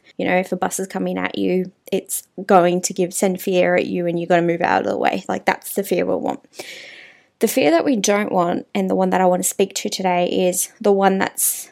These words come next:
created, something that is conditioned within us through past experiences or has been provided to us from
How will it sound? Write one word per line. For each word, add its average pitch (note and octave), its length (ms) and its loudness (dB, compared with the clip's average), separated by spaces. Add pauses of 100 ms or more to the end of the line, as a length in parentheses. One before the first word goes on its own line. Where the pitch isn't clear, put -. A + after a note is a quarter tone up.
(120)
created, G3 720 4
something - 460 -4
that - 220 -2
is G3+ 200 -2
conditioned G3+ 540 0
within F#3+ 360 -2
us - 460 -6
through F#3 300 2
past G3 380 -4
experiences C4 1300 2
or F3+ 240 4
has F#3 240 -2
been F#3+ 300 -2
provided G3+ 540 2
to G#3 200 0
us G3 400 -2
from G3 420 0